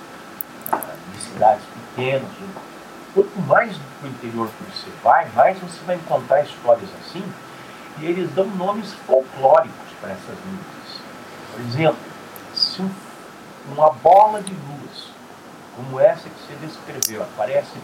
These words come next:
próximo a um riacho, é chamado de mãe d'água. É,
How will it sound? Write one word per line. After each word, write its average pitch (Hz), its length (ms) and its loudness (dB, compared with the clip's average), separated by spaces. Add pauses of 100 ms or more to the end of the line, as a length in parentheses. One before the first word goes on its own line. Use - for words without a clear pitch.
próximo 120 560 2
a 110 100 2
um 110 120 -2 (240)
riacho, 139 520 4 (1120)
é - 120 -14
chamado 123 360 0 (160)
de 117 60 -10
mãe 139 240 -4 (120)
d'água. 117 380 6 (1200)
É, 110 480 4